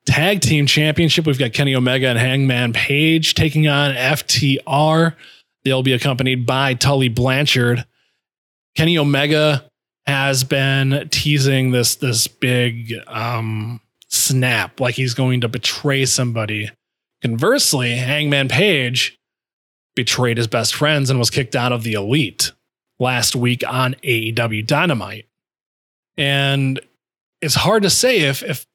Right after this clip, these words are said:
Page is in cahoots with F T R or not. F T R likes to drink. Hangman Page absolutely <laughs> likes to drink and probably has something of a drinking problem, as discussed by the Bucks.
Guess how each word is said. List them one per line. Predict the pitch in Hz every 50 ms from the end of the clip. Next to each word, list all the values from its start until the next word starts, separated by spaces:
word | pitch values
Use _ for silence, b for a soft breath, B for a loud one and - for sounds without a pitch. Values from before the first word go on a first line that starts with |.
| _ _
Page | - - - 170 170 165 165 165 160 156 147 - - -
is | 147 143 143 143 139 139 143
in | - 143 143 143 143 147
cahoots | - - 156 139 120 110 143 151 151 139 -
with | 139 143 127
F | 131 123 120
T | - - 139 127
R | 131 127 127 127 127 123
or | 123
not. | 123 135 156 165 147 - -
F | 110 117 - -
T | - 123 123
R | 123 127 127
likes | 135 135 127 123 - -
to | 123
drink. | 107 113 135 160 185 170 143 127 - - - - - _ _ _ _ _
Hangman | - 120 127 127 131 127 120
Page | - - 151 147 143 131 127 135 - -
absolutely | - 127 127 131 - - 131 117 113 117 117 131 208 262 226 180 131 180
<laughs> |
likes | 180 139 147 147 131 - - -
to | 135
drink | 123 131 131 127 131 127 -
and | 139 135 139 139 131
probably | - - 160 170 175 180 165 143 127 127 120
has | 113 127 120 117 117 117 120 120 - - b b b b b b b b b b b b _ -
something | - - 233 247 214 233 196 175
of | 156 131
a | 135
drinking | 131 135 131 127 123 127 117
problem, | - - 135 123 123 131 127 127 127
as | 131 127 123 123 123 -
discussed | - 123 - - - - 131 - - - -
by | 139 123
the | 110 104
Bucks. | 110 123 123 127 143 - - - - - - -